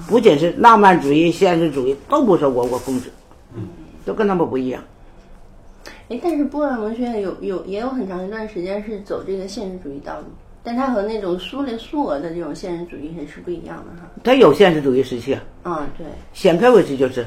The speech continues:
Speaker 3: 对。
Speaker 1: 很大的现实主义作家。
Speaker 3: 对。
Speaker 1: 诺贝尔奖获得者。
Speaker 3: 嗯，是的。
Speaker 1: 他就是个，他的三部曲，
Speaker 2: 嗯。
Speaker 1: 一个是《何以见红牛》，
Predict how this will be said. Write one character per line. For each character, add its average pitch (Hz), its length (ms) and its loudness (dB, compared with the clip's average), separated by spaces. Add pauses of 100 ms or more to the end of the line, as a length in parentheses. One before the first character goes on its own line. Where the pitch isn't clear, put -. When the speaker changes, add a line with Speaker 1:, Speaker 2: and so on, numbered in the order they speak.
Speaker 3:
对。 175 220 -8
Speaker 1:
很 151 260 2
大 208 140 4
的 160 100 2
现 151 240 0
实 135 80 -4
主 123 160 -4
义 113 40 -6
作 104 180 -6
家。 101 140 -12 (160)
Speaker 3:
对。 175 200 -10 (460)
Speaker 1:
诺 165 300 4
贝 190 100 4
尔 175 140 6
奖 113 200 0
获 127 120 -4
得 123 120 -4
者。 110 160 -8 (160)
Speaker 3:
嗯， 165 280 -14 (400)
是 - 220 -18
的。 175 120 -16 (960)
Speaker 1:
他 208 160 4
就 208 140 6
是 156 100 4
个， 135 240 -2 (840)
他 202 140 4
的 202 100 4
三 180 260 4
部 170 120 0
曲， - 280 -8 (480)
Speaker 2:
嗯。 110 120 -14 (360)
Speaker 1:
一 139 160 0
个 165 160 2
是 151 160 0 (100)
《何 180 260 4
以 165 120 6
见 160 300 4
红 147 220 2
牛》， 139 240 4